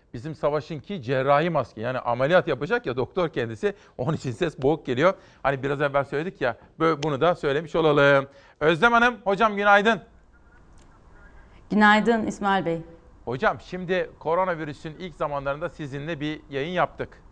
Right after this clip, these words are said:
Speaker 1: Halkımızı bilgilendirdiniz.
Speaker 2: Evet.
Speaker 1: Eksik olmayın. Şimdi peki aradan geçen bu zamanda, bugün de Nisan'ın on dördü.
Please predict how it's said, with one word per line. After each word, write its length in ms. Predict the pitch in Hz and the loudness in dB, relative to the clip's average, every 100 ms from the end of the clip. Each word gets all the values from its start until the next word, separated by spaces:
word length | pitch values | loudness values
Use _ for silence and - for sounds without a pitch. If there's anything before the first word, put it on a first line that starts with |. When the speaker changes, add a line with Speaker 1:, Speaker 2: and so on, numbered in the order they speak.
| - - - - | -20 -20 -10 0
Speaker 1:
Halkımızı 600 | 135 139 156 135 139 151 | 2 0 -8 -8 -8 -6
bilgilendirdiniz. 680 | 147 135 139 135 131 131 170 | -8 -4 -4 -4 -6 -6 -8
Speaker 2:
Evet. 100 | 147 | -8
Speaker 1:
Eksik 300 | 139 - - | -12 -10 -4
olmayın. 360 | 156 143 113 90 - - - - - - | -2 -2 -8 -10 -20 -20 -20 -20 -20 -12
Şimdi 240 | 220 202 | -10 -6
peki 260 | 233 - - | -6 -6 -2
aradan 440 | 165 220 220 254 208 | 2 2 2 -2 -4
geçen 340 | 170 214 202 | -4 -4 -4
bu 60 | 147 | -4
zamanda, 540 | 156 151 143 143 113 - - - - - - - 175 | -2 -2 2 2 2 -4 -20 -20 -20 -20 -20 -12 -8
bugün 260 | 165 160 | -6 -6
de 100 | 147 | -6
Nisan'ın 400 | 175 - 160 202 | -6 -4 -4 -2
on 220 | 190 180 | -2 2
dördü. 320 | 156 117 95 | 4 2 0